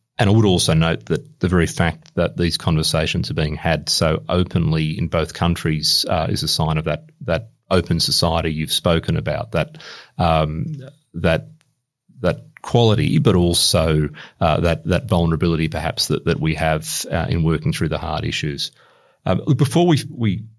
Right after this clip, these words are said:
wrap up the conversation, um, Arthur, I wanted to, I do actually want to turn back to a point of, if you like, people-to-people relations and the, uh, the presence of Australia's representation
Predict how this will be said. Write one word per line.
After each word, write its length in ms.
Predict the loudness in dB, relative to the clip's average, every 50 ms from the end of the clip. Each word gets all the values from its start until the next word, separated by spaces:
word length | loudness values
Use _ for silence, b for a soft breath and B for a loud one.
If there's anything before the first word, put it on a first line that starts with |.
| _ _ -2
wrap 200 | 0 2 2 2
up 120 | 2 0
the 80 | -2 -4
conversation, 1080 | 0 0 2 2 0 0 0 2 2 2 2 0 -2 -2 0 0 0 0 0 -2 -6 -6 -4
um, 340 | -2 0 0 0 -2 -2 -2
Arthur, 260 | -2 -2 -2 0 0
I 40 | 0
wanted 240 | 2 2 2 2 2
to, 120 | 0 0
I 80 | 0 0
do 180 | 0 2 2 2
actually 240 | 2 0 0 0
want 120 | 0 0 -2
to 60 | -2
turn 240 | -2 0 2 2 2
back 260 | 2 0 -2 -2 -4
to 120 | -4 -2 -2
a 40 | -2
point 340 | -2 0 0 2 0 0 -2
of, 420 | -2 0 0 2 0 0 -2 -6 -12 B B B B B B B
if 100 | 0 2
you 100 | 2 4
like, 260 | 2 2 0 -4 -4
people-to-people 640 | 0 0 0 0 -2 -6 -6 -4 -4 -4 -2 -2 -2
relations 880 | 0 0 2 2 2 2 0 0 0 0 2 2 2 2 0 0 0
and 160 | 2 2 2 2
the, 320 | 2 2 0 0 -2 -6 B B B B B B B B -2
uh, 260 | 0 2 4 4 2 0 -2 -6 -10
the 80 | -10 -12
presence 640 | -10 -6 0 2 2 2 4 2 0 0 -2 -2
of 520 | 0 2 2 2 0 -2 -4 -8 -16 -20 -16 _ -6
Australia's 540 | -4 -4 0 2 2 2 2 2 0 0 0
representation 1000 | -2 -2 -2 -2 0 0 0 0 0 -2 -2 -2 -2 -2 -2 -2 -4 -6 -10